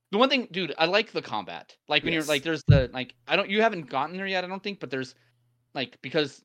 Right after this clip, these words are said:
Speaker 1: they, the swo-, the new sword has, like, abilities,
Speaker 2: Mm-hmm.
Speaker 1: and, like, it shows the light. And so there's some enemies that are, um, going to be, this is minor spoilers, but nothing story-wise. But there's some enemies that are gonna seem to be invincible.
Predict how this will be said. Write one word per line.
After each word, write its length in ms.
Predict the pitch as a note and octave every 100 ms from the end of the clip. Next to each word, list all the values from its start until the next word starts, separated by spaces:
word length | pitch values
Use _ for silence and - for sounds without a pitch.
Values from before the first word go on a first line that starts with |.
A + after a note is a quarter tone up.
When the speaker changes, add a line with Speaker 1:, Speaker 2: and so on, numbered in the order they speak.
| _
Speaker 1:
they, 500 | C#3+ C#3+ C#3+ C#3 C#3+ _
the 180 | C#3+ B2+
swo-, 300 | A2+ - D3+
the 80 | C#3+
new 120 | D#3+
sword 280 | E3+ D#3+ D3
has, 180 | B2+ A#2+
like, 160 | A#2+ B2+
abilities, 680 | C3+ C3+ A2+ F#2+ G2 - _ _ -
Speaker 2:
Mm-hmm. 160 | A2+ G#2
Speaker 1:
and, 120 | B2+
like, 140 | A2+
it 80 | A2+
shows 260 | - C3 B2+
the 80 |
light. 420 | A#2 A2+ C3+ - - _ _ _ _
And 140 | D3 C#3
so 180 | E3
there's 180 | D3 C#3+
some 280 | - F3 D#3+ -
enemies 360 | E3 D#3+ C#3 B2+
that 120 | C3
are, 320 | B2+ A#2+ A#2
um, 300 | B2+ A2 G#2
going 240 | G#2+ C3+ B2+
to 80 | A#2+
be, 340 | A#2+ A2+ G#2 _ - -
this 160 | E3 F#3+
is 120 | D#3
minor 320 | C#3+ C3+ D3+
spoilers, 400 | - D3+ D#3+ D#3+
but 180 | C3 A#2+
nothing 260 | A#2+ B2
story-wise. 600 | A#2 A#2+ A2 G2 G#2 - _ _ _ _ _ _
But 100 | C3+
there's 120 | D3 D3+
some 120 | E3
enemies 220 | E3 D#3
that 80 | C#3+
are 40 |
gonna 160 | C3+ C3
seem 180 | - C#3
to 60 |
be 220 | B2 A#2+ -
invincible. 680 | B2+ A#2+ A#2+ D3 D#3+ F#3